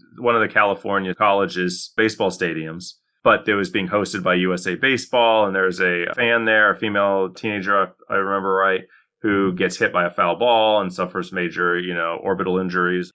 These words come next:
And she sues, and the trial court immediately is like, "No, this is covered by the baseball rule as long as the team, the stadium owner, provides, you know, minimal netting covering the most dangerous parts of the stadium right behind home plate,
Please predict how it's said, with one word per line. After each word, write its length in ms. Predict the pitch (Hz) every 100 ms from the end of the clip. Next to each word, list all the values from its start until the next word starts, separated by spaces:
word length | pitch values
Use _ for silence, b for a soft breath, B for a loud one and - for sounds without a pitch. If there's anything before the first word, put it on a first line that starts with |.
| -
And 220 | 107 98
she 180 | - 104
sues, 720 | - 185 160 117 123 135 - _ _ -
and 640 | 123 110 107 101 98 95
the 340 | 101 98 98 92
trial 280 | 143 147 135
court 220 | 131 113
immediately 440 | 107 107 107 101
is 140 | 98 98
like, 360 | 95 92 90
"No, 540 | 95 101 101 101 98 95
this 200 | 95 90
is 400 | 95 87 87 - _ -
covered 180 | 101 95
by 140 | 95
the 80 | 92
baseball 440 | 117 113 117 110
rule 500 | 104 107 107 104 101
as 120 | 90
long 340 | 95 95 92 92
as 480 | 92 92 92 87 - b b b
the 80 | -
team, 560 | 92 120 110 110 107 101
the 80 | 92
stadium 400 | - 107 107 104
owner, 500 | 107 104 104 101 b b _ -
provides, 560 | 107 98 95 98 90
you 60 | 104
know, 80 | 87
minimal 420 | 92 113 110 104
netting 600 | 104 101 104 101 101 92 _
covering 320 | - 104 101
the 60 | 98
most 300 | 98 95 -
dangerous 420 | 101 104 98 101
parts 300 | - 104 98
of 40 | 101
the 60 |
stadium 400 | 90 98 98 98
right 160 | 95 95
behind 300 | 87 98 90
home 180 | 95 90
plate, 460 | 143 127 113 -